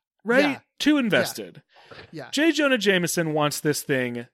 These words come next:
Speaker 1: demolished. And so he screams to somebody on the phone. We never know exactly who, but presumably, like, City Hall or something,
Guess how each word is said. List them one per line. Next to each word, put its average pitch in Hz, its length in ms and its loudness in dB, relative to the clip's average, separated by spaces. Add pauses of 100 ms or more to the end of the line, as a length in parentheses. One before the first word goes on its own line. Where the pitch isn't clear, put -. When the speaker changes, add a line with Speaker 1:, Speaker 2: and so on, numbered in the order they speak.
(160)
Speaker 1:
demolished. 107 800 -4
And 175 240 0
so 214 140 6
he 214 140 4
screams 277 480 -4
to 240 120 -2
somebody 196 380 2
on 160 120 0
the 151 100 -6
phone. 117 420 -4 (300)
We 170 160 0
never 196 220 2
know 147 160 2
exactly 127 420 -2
who, 123 160 0
but 131 140 -4
presumably, 160 540 0
like, 120 180 -2
City 120 220 -2
Hall 110 200 -2
or 107 120 -4
something, 113 420 -10